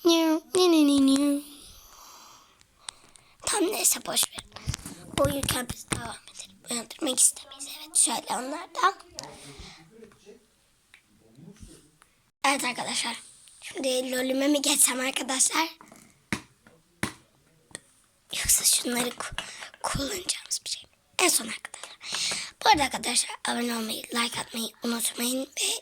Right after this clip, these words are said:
iyi seyirler diliyorum. Videoya başlamıyorum.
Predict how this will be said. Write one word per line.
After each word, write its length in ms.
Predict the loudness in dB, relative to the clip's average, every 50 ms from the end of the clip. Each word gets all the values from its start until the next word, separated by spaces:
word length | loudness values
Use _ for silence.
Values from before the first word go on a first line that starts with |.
| _ -2
iyi 160 | 0 2 4 4
seyirler 560 | 4 4 2 -2 -2 -4 -4 -4 -4 -4 -2 -6
diliyorum. 380 | -6 -4 -6 -6 -4 -4 -8 -10 -12 _ _ _ _ _ _ _ _ _ _ _ _ _ _ _ _ _ _ -2
Videoya 340 | 0 4 6 6 6 8 6
başlamıyorum. 600 | 6 6 6 4 4 2 2 2 2 0 -2